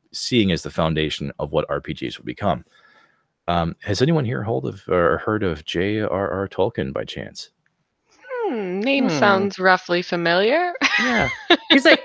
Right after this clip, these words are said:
Speaker 3: he's like a, like an indie writer guy, right?
Speaker 1: Oh,
Speaker 2: Yeah,
Speaker 1: yeah.
Speaker 2: not very well
Speaker 3: Definitely.
Speaker 2: known.
Speaker 3: No.
Speaker 1: Oh, yeah.
Speaker 3: No, not
Speaker 1: Yeah.
Speaker 3: at all.
Speaker 1: So
Speaker 3: Mm.
Speaker 1: he's as underground as a septic tank. I mean, he, he only had,
Speaker 3: <laughs>
Speaker 1: uh, a couple minor works in nineteen thirty-six and
Speaker 3: Mm-hmm.
Speaker 1: nineteen fifty-four,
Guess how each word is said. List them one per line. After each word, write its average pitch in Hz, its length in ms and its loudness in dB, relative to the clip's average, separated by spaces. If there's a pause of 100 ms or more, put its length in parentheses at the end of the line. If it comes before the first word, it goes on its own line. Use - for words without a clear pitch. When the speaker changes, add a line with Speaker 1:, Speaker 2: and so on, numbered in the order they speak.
(200)
Speaker 3:
he's 254 80 0
like 262 160 6
a, 226 60 8
like 170 340 4
an 156 140 4
indie 160 420 4
writer 127 340 2
guy, 123 300 2
right? 135 340 4 (380)
Speaker 1:
Oh, 143 280 8
Speaker 2:
Yeah, 277 240 8
Speaker 1:
yeah. - 20 6
Speaker 2:
not 226 280 4
very 262 220 6
well 208 220 6
Speaker 3:
Definitely. 208 340 4
Speaker 2:
known. 262 120 -6 (120)
Speaker 3:
No. 170 480 6
Speaker 1:
Oh, 135 140 10
yeah. 80 160 4 (360)
Speaker 3:
No, 127 220 -2
not 123 140 -2
Speaker 1:
Yeah. - 80 4
Speaker 3:
at 120 80 -2
all. 110 480 -4
Speaker 1:
So - 120 -2
Speaker 3:
Mm. 123 120 -6
Speaker 1:
he's 180 180 6
as 135 100 2
underground 107 480 4
as 76 80 -2
a 78 60 -2
septic 80 400 0
tank. 71 300 -2
I 73 60 0
mean, 80 200 0
he, 127 240 0
he 139 180 4
only 107 240 8
had, 87 400 4
Speaker 3:
<laughs> - 80 2
Speaker 1:
uh, 76 400 2 (400)
a - 140 -2
couple 143 380 4
minor 95 400 4
works 85 340 2
in 78 100 0
nineteen 90 360 2
thirty-six 80 680 -4
and 71 80 -6
Speaker 3:
Mm-hmm. 73 60 -4
Speaker 1:
nineteen 82 360 -2
fifty-four, 67 800 -4